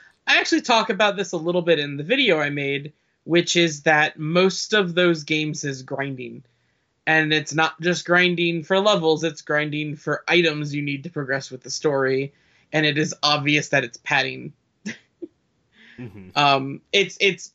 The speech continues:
Speaker 1: obvious padding to make it four games when it doesn't need to be. So, yeah. That, like, once you, if you take all four of the original Dot Hack games, it is the length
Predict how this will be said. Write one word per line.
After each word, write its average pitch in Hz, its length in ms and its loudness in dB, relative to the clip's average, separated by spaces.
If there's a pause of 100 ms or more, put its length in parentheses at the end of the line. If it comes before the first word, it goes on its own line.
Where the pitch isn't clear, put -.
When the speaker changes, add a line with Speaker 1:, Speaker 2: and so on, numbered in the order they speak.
(140)
Speaker 1:
obvious 196 540 0
padding 190 640 -2
to 190 160 -8
make 156 340 -8
it 175 160 -6
four 151 360 -8
games 147 460 -8
when 147 140 -4
it 147 120 -8
doesn't 139 360 -6
need 135 240 -12
to 135 80 -8
be. 113 280 -10 (840)
So, 131 480 -8
yeah. 120 260 -14 (1000)
That, 202 260 0
like, 196 280 2
once 220 440 -2
you, 262 220 -4 (340)
if 220 200 0
you 262 120 -6
take 240 400 0
all 185 280 4
four 175 760 -2
of 156 180 -2
the 156 200 -4
original 151 360 -2
Dot 151 260 4
Hack 151 280 0
games, 175 640 -2
it 165 140 2
is 160 400 0 (440)
the 185 280 2
length 175 600 0